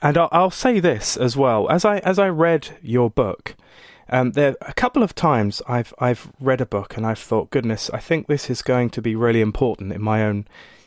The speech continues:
theological development." Um, and,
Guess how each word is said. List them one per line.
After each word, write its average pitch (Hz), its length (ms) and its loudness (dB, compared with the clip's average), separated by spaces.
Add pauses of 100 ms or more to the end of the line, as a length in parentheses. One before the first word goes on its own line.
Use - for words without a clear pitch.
(140)
theological 101 560 -2
development." 98 600 -4 (680)
Um, 113 520 -2
and, 139 380 0